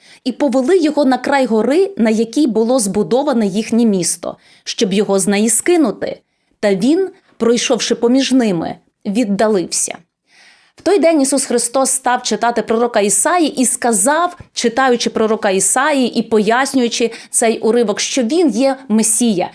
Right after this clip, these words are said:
що Він є цар від Господа, Месія, який приніс Боже правління, Царство Боже на цю землю. І Він багато говорив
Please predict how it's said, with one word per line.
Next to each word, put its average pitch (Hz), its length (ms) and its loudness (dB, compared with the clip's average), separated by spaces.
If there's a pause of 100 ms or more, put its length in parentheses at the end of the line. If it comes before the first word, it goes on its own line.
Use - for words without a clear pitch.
(100)
що - 260 -4
Він 285 260 2
є 214 140 0
цар 311 560 0 (280)
від 196 200 -2
Господа, 311 680 0
Месія, 285 680 0
який 226 340 -2
приніс 254 560 0 (180)
Боже 233 380 0
правління, 262 640 2
Царство 254 560 -2
Боже 262 440 0 (180)
на 226 160 0
цю 247 200 0
землю. 214 460 -2 (220)
І 254 60 -2
Він 339 180 2
багато 370 380 -2
говорив 311 500 0